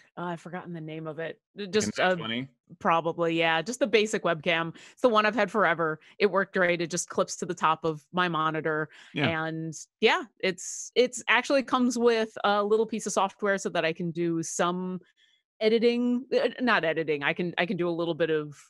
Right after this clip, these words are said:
Speaker 1: of zoom and pan and, and stuff so that, uh, you can't see, say the,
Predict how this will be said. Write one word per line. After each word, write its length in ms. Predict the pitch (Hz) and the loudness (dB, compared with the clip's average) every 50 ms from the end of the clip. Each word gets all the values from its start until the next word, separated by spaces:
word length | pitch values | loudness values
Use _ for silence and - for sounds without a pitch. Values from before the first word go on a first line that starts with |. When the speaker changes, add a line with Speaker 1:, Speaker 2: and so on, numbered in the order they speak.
| - | -2
Speaker 1:
of 160 | - 175 165 160 | -2 -2 -2 -2
zoom 380 | 143 147 185 180 175 170 170 | -4 -4 -2 0 0 -2 -2
and 140 | 165 165 160 | -4 -6 -6
pan 400 | - - 151 147 151 151 151 147 | -6 -4 -2 -2 -2 -2 -2 -4
and, 240 | 143 143 147 147 143 - | -4 -4 -4 -6 -6 -6
and 200 | 151 147 139 131 _ - | -8 -8 -8 -10 _ -16
stuff 360 | - - - 135 139 - _ _ _ | -10 -4 -2 -2 -2 -4 _ _ _
so 220 | - - - 151 143 | -12 -8 -6 -6 -4
that, 220 | 143 143 139 147 - - - - _ _ _ - | -4 -4 -4 -4 -8 -12 -14 -14 _ _ _ -10
uh, 240 | - 147 143 139 139 143 139 | -6 -6 -4 -4 -6 -6 -8
you 100 | 170 175 | -8 -8
can't 320 | - - 247 220 226 226 - | -4 -2 0 0 0 -2 -4
see, 420 | - - 254 240 240 240 262 - - - - - | -4 -2 0 2 2 0 0 -4 -10 -20 -10 0
say 280 | - 262 220 220 220 | 2 2 4 4 4
the, 300 | 214 220 214 208 202 196 | 4 2 2 0 0 -4